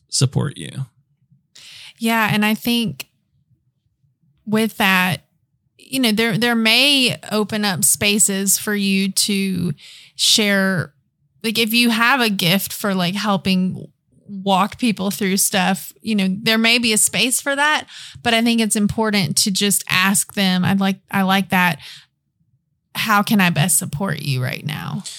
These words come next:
Speaker 1: I think what it does is it allows the person who is feeling invalidated or feeling confused to come to the conclusion themselves, rather than you kind of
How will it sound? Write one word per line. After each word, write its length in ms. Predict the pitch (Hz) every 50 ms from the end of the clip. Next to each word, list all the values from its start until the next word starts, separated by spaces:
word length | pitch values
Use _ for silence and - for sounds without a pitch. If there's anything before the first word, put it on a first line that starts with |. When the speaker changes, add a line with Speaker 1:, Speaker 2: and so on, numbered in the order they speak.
| - - - - - -
Speaker 1:
I 60 | 175
think 180 | 160 202 226 202
what 120 | 214 180
it 120 | 143 139
does 300 | 139 160 170 180 190 170
is 160 | 165 156 143 147
it 80 | 139
allows 540 | 143 139 135 135 131 131 139 147 147 139 131
the 100 | 139 139
person 360 | 139 - 151 139 - 147 139
who 320 | 123 135 143 143 139 135 -
is 360 | 98 131 131 127 127 - -
feeling 640 | - - 139 135 139 143 151 151 156 165 160 160 -
invalidated 640 | 165 165 160 165 170 170 170 170 175 170 170 165
or 100 | 139 127
feeling 340 | 123 - - 151 151 151 156 147
confused 500 | 151 151 156 175 175 175 180 175 - - - - - - - - - _ _ -
to 240 | - 170 156 143 139
come 280 | - - 175 180 190
to 100 | 190 190
the 80 | 165 165
conclusion 520 | 135 - 147 135 - 151 151 139 131 135 131
themselves, 800 | 117 117 117 - - 135 120 120 110 92 82 - - 139 - -
rather 300 | 147 143 135 135 135 127
than 160 | 127 131 131
you 160 | 131 131 131
kind 200 | 127 - - 131
of 240 | 123 123 123 -